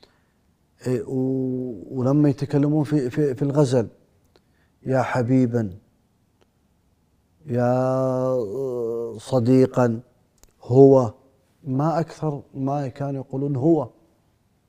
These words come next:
وما أكثر ما يقولون هذا في الشعر، ويقصدون فيه المؤنث،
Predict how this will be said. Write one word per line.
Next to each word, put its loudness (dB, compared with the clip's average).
وما 0
أكثر -6
ما -2
يقولون -2
هذا -2
في -10
الشعر، 0
ويقصدون 2
فيه -4
المؤنث، -4